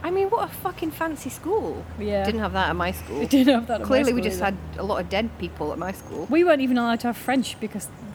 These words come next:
Speaker 2: there were only two people in my year that wanted to do it.
Speaker 1: Oh,
Speaker 2: I know.
Speaker 1: really?
Speaker 2: I could be a brilliant French
Speaker 1: French?
Speaker 2: speaker.
Speaker 1: Nobody wanted to do French.
Speaker 2: Well, you did, like, one year did French, one year did German, and we
Speaker 1: Oh,
Speaker 2: were the
Speaker 1: okay.
Speaker 2: German year. But me and my friend Gillian wanted to do French for G C S E, and they were like, "Nah,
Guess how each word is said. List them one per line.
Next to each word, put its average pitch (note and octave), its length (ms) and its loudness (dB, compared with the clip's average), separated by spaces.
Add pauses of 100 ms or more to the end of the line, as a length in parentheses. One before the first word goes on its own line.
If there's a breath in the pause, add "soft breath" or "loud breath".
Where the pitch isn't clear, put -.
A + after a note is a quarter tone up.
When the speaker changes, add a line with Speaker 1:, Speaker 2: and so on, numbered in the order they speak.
Speaker 2:
there A3 220 -2
were A3 60 -2
only G#3+ 160 0
two A3+ 180 -2
people A3+ 260 -4
in G#3 60 -2
my G#3 100 -2
year G3+ 200 -2
that G#3+ 80 -8
wanted G#3 220 -4
to A3 60 -4
do A3+ 160 -2
it. G3 140 -4 (180)
Speaker 1:
Oh, D#4+ 400 0
Speaker 2:
I E4 100 -2
know. F#4+ 200 2
Speaker 1:
really? G4+ 340 -2
Speaker 2:
I F#4+ 120 2
could E4 260 0
be A#3+ 100 0
a G#3 60 0
brilliant C4+ 460 2
French F#4+ 260 4
Speaker 1:
French? - 100 -2
Speaker 2:
speaker. D4 300 -4
Speaker 1:
Nobody F4+ 240 0
wanted F4 280 -4
to - 60 -16
do F4 120 -4
French. - 260 -8 (160)
Speaker 2:
Well, C#4 160 6
you C#4+ 140 4
did, D4+ 260 2
like, C4 240 0
one C#4 240 6
year C4 140 6
did A#3+ 180 2
French, A3+ 300 0
one A3 120 2
year G#3+ 120 0
did G#3+ 120 0
German, A#3+ 420 2
and G#3+ 120 -2
we C4+ 100 6
Speaker 1:
Oh, C4 40 4
Speaker 2:
were B3 60 4
the A#3 80 4
Speaker 1:
okay. G3+ 80 2
Speaker 2:
German A#3 340 4
year. G3 260 -8 (320 loud breath)
But A3 180 0 (140)
me B3+ 220 6
and B3 100 6
my A#3+ 60 4
friend B3 200 4
Gillian B3 300 6
wanted A3 200 2
to - 100 -10
do A#3+ 120 4
French A#3+ 340 2
for B3+ 120 0
G C4+ 180 2
C C4+ 120 0
S C4+ 140 4
E, D#4 200 2
and A3+ 100 2
they A#3 60 2
were A#3 60 2
like, A3+ 160 2
"Nah, D4 340 6